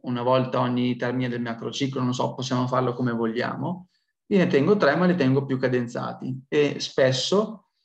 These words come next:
li tengo anche prima e dopo l'allenamento. Essendo una palla-, la pallavolo uno sport, come dicevamo prima, eh, di salto, prettamente di salto, la componente stanchezza neuromuscolare, sia del sistema nervoso sia del sistema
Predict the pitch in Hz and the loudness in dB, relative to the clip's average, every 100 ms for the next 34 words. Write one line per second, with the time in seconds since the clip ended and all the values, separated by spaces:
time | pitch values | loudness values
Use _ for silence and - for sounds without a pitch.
0 | _ _ _ _ _ _ _ - 147 147 | _ _ _ _ _ _ _ -4 -2 2
1 | 156 160 175 135 143 151 165 170 165 - | 0 2 4 4 2 -2 -6 -6 -10 -20
2 | _ _ _ _ _ _ _ - 156 165 | _ _ _ _ _ _ _ -6 -2 0
3 | 180 180 139 131 127 131 123 117 117 110 | 0 0 0 2 2 0 0 0 -4 -6
4 | 104 - - - 131 - _ _ _ _ | -8 -10 -12 -14 -16 -20 _ _ _ _
5 | 135 139 135 131 151 127 127 131 127 123 | -8 -2 2 2 2 0 0 -4 -6 -4
6 | 127 127 120 117 - 123 117 - 62 - | -2 -2 -4 -8 -6 -4 -2 -4 -10 -10
7 | _ _ _ - 123 120 113 120 117 113 | _ _ _ -10 -8 -6 -6 -4 -2 -2
8 | 113 120 113 113 - 131 123 - 123 123 | -2 -2 0 -2 -6 -8 -8 -6 -4 -2
9 | 123 127 147 131 - 117 117 117 123 123 | -4 -2 -4 -4 -6 -4 -4 -4 -6 -6
10 | 123 120 117 120 - - _ _ _ _ | -2 -4 -4 -6 -6 -10 _ _ _ _
11 | _ - 131 147 139 143 143 131 127 123 | _ -6 -4 0 0 2 2 0 -2 -2
12 | 123 120 120 120 120 117 117 113 - 120 | 0 -2 -2 -4 -2 -2 -2 -4 -2 2
13 | 117 117 117 - 127 123 - 123 135 127 | 2 0 -2 -2 0 -2 -4 -10 -6 -4
14 | 120 120 120 113 113 123 120 113 117 - | -4 -4 -2 -4 -4 -6 -6 -6 -8 -6
15 | 123 123 | -6 -6